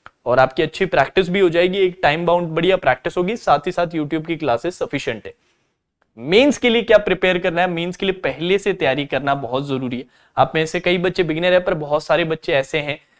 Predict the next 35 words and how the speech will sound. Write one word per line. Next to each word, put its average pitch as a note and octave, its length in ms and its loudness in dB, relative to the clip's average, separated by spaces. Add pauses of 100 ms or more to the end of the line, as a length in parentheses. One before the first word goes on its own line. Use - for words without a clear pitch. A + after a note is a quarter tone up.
(180)
जो F3 320 4
एडवांस D3+ 440 2
लेवल B2+ 160 -4
स्टूडेंट्स A#2 460 -10
हैं, B2+ 100 0
रिपी-, F3 380 -2
रिपीटर्स D#3+ 640 0
हैं, G2 120 -14 (340)
जिन्होंने E3+ 260 0
already E3+ 440 0
प्री F3+ 180 0
की F#3 120 -4
बहुत D3+ 320 -2
अच्छी D3+ 220 -4
तैयारी A2+ 340 -2
कर G#2+ 220 -10
ली G#2 260 -12
है, G2+ 100 -8 (320)
वो D#3 120 6
अभी E3 160 4
स्टार्टिंग F3+ 500 2
से F#3+ 100 -2
ही F#3 60 0
मेंस D#3+ 280 -4
की E3+ 100 -2
प्रिपरेशन B2 540 -4
करना B2+ 280 -4
चाहते C3+ 260 -2
हैं, D#3+ 40 0
तो F#3 80 -2
उनके A3 420 2
लिए C4 200 4
ये A3 200 2
कोर्स C3+ 420 -2
है। C3 120 0